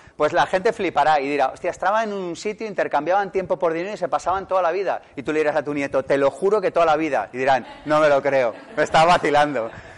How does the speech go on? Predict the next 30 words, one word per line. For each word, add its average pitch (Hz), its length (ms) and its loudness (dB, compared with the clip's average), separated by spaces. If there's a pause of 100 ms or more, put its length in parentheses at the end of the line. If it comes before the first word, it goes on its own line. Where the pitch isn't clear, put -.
(260)
Bueno, 175 200 4
en 170 80 4
el 165 60 4
antiguo 196 360 4
paradigma 208 420 4
laboral, 214 360 6
como 156 200 2
tú 170 80 2
entrabas 190 240 4
a 202 40 0
una 190 80 2
empresa 196 260 0
y 156 40 0
te 139 120 0
tirabas 151 320 4
toda 175 160 4
la 180 100 6
vida, 196 220 2
te 165 120 0
daba 185 260 4
igual 160 420 2 (320)
conocer 151 460 4
otra 139 220 2
gente, 202 420 -4
porque 135 380 -4
tu 143 260 -2
vida 190 340 0
profesional, 190 680 0
tu 147 180 2
alimento, 175 760 0